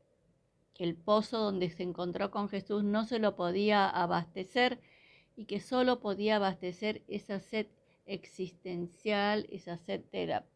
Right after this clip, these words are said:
de la presencia de Dios, esa sed de la paz, solo la podía ven-, eh, satisfacer Jesús, que era el que estaba hablando con ella.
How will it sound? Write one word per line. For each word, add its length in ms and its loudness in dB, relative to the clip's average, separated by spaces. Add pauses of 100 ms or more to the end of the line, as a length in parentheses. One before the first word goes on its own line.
de 80 -8
la 140 -2
presencia 560 -6
de 160 0
Dios, 380 0
esa 240 -12
sed 220 -8 (100)
de 80 -4
la 180 0
paz, 500 4 (480)
solo 300 2
la 200 2
podía 400 2
ven-, 320 0 (100)
eh, 380 0
satisfacer 800 -4 (500)
Jesús, 580 -2
que 160 -6
era 100 -2
el 80 -4
que 80 -6
estaba 300 0
hablando 340 2
con 180 0
ella. 340 0